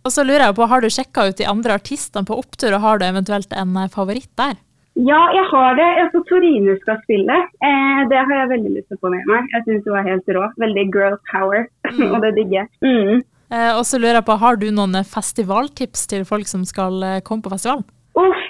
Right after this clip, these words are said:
Speaker 2: eh, først og fremst, eh, nå vet jeg ikke hvilket vær det er mest, men solkrem.
Speaker 1: Ja.
Speaker 2: <laughs> Og den er egentlig til meg selv, men så ikke gå med de dyreste solbrillene, for det at i hvert fall jeg hadde mistet de.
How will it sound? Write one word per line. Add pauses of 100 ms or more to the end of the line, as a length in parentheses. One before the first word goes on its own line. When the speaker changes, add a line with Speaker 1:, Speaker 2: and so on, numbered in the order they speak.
Speaker 2:
eh,
først
og
fremst,
eh,
nå
vet
jeg
ikke
hvilket
vær
det
er
mest,
men
solkrem. (220)
Speaker 1:
Ja.
Speaker 2:
<laughs> (400)
Og
den
er
egentlig
til
meg
selv,
men
så
ikke
gå (160)
med
de
dyreste
solbrillene,
for
det
at
i
hvert
fall
jeg
hadde
mistet
de.